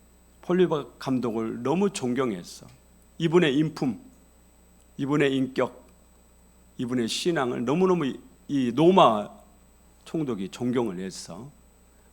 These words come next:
은밀하게 찾아와서 회유를 했습니다. "제발 한 번만 딱 눈 감고 예수를 부인하시오.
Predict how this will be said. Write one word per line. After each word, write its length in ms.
은밀하게 640
찾아와서 840
회유를 420
했습니다. 540
"제발 460
한 260
번만 400
딱 140
눈 360
감고 680
예수를 520
부인하시오. 640